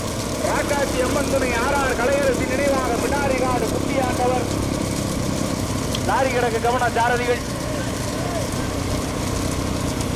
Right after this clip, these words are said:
நான்காவதாக பொன்பேத்தி மறைந்த ஐயா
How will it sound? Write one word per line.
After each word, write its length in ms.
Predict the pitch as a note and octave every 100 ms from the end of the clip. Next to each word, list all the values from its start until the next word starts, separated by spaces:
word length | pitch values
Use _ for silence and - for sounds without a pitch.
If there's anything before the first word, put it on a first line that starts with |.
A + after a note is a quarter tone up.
| - - - - - - - - - - - - - -
நான்காவதாக 720 | - C4+ C#4 D4 C#4+ C#4 C4 A#3
பொன்பேத்தி 540 | B3+ D4 C#4 C#4 B3+ G3+ - - - - - - - - - - - -
மறைந்த 380 | - C#4 D4 C4+ A#3+
ஐயா 180 | B3 C#4+